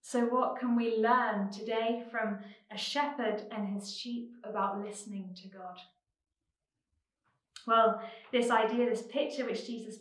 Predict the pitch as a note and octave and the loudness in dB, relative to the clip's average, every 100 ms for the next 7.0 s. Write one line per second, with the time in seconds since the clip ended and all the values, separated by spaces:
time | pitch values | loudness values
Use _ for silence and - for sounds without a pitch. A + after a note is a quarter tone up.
0 | - C4+ B3 - A3+ A3+ - A#3 - - | -6 -4 -2 -6 -8 -8 -6 -6 -6 -10
1 | - - _ - F#3+ A3 B3 C4+ A3 G3 | -16 -20 _ -4 -2 2 2 2 2 0
2 | G3 G3 - G#3 A3 A3 A#3 A3+ G3+ G3+ | -2 -6 -8 -8 -2 0 0 -4 -4 -4
3 | G3+ - A#3+ - G#3+ G3+ F#3+ F#3+ G3 - | -4 -6 -10 -6 -2 0 0 -2 -6 -10
4 | - A3+ A#3 A3 G3+ F#3+ G3 F#3 - G#3+ | -6 -4 -4 -6 -10 -8 -8 -8 -6 -4
5 | G#3 F#3+ F3+ - - _ _ _ A#2+ - | -2 -4 -4 -10 -18 _ _ _ -16 -8
6 | A#3+ A#3 - B3 - A#3+ A3 G#3 G#3 G3+ | -6 -4 -2 -4 -2 0 0 2 -2 -2